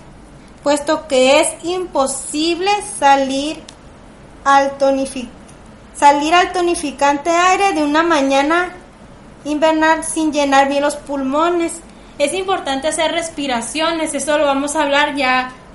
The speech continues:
cuando, cuando hablemos de el aire, cómo hacer buenas respiraciones para tomar bien, porque nosotros no sabemos respirar,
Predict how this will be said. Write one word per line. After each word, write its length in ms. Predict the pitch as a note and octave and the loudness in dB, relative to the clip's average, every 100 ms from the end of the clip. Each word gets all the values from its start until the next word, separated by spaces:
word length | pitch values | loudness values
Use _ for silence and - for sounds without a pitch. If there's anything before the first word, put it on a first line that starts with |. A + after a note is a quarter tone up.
| - | -6
cuando, 240 | C#4 C#4 C4+ C4 - | -4 -2 -4 -8 -10
cuando 220 | C#4 C4+ | -6 -4
hablemos 500 | C4 B3+ C4 C#4 D4 D4 - - - - - - | -2 -4 -4 -4 -4 -8 -16 -20 -20 -20 -20 -12
de 500 | B3+ C#4 C#4+ D4 D4 - - - - | 2 4 6 4 0 -4 -16 -20 -10
el 200 | C4 B3+ | -6 2
aire, 480 | C#4 D#4 D#4 C#4 - - - - - - | 4 4 2 -4 -6 -18 -20 -20 -20 -10
cómo 420 | C4+ C4+ D4+ D4+ | -4 -2 2 2
hacer 280 | C#4+ C#4+ C4+ | 2 0 -4
buenas 260 | C#4 C#4+ D4 | -2 -2 -2
respiraciones 920 | D4+ C#4+ B3 A#3 D4+ E4 F4+ F#4 - - - - - | -4 -4 -4 -4 -4 -4 -4 -6 -10 -18 -20 -20 -2
para 260 | C#4+ D4 C#4+ | 2 4 2
tomar 420 | C4+ C4+ C4+ C#4+ | -2 0 0 0
bien, 140 | E4+ | -4
porque 260 | F4 F4+ D4+ | -6 -6 -4
nosotros 340 | C#4+ C#4 D4 | -4 -4 -4
no 80 | D#4 | -4
sabemos 360 | D#4+ D4+ D4+ D4+ | -2 -4 -4 -4
respirar, 680 | D4 - B3+ B3+ D4+ D#4 | -6 -8 -8 0 0 0